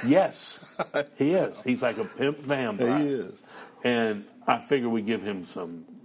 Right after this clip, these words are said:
Speaker 1: shout out.
Speaker 2: Well, I'm gonna do my number ten a little differently.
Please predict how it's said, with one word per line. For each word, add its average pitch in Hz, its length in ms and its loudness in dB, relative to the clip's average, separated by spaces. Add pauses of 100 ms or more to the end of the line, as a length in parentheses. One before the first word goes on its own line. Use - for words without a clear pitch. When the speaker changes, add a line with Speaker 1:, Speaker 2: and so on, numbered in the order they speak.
(360)
Speaker 1:
shout - 340 -2
out. - 180 -14 (340)
Speaker 2:
Well, 147 360 4 (640)
I'm 151 140 2
gonna 160 180 2
do 135 160 2
my 120 440 2 (120)
number 110 240 -2
ten 104 480 0
a 98 40 -4
little 101 260 -2
differently. - 500 -6